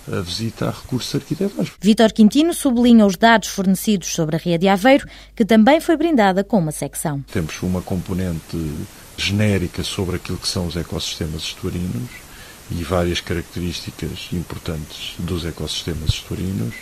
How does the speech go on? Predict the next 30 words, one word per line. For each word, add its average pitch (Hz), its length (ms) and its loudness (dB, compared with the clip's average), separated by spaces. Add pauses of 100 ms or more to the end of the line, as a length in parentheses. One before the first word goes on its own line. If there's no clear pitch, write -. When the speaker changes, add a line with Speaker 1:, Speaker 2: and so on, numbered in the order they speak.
(440)
Speaker 1:
e 113 80 0
depois 110 300 -2
temos 113 220 0
uma 113 160 2
componente 107 500 -2
fauna 107 300 0
e 92 40 0
flora 104 280 -2
da 92 100 -2
Ria 90 220 -4
de 80 60 -6
Aveiro. 78 340 -8 (360)
Esta 123 220 0
componente 104 480 -2
fauna 104 240 -2
e 98 60 -2
flora 92 280 0
da 92 120 -2
Ria 101 240 0
de 95 60 2
Aveiro 104 520 2 (640)
não 117 460 6
resulta 113 1000 2
necessariamente 101 1160 2
de 92 100 -2
projetos 98 420 -2
científicos - 540 -4
concretos 90 560 -4
na 92 140 0
Ria, 107 400 0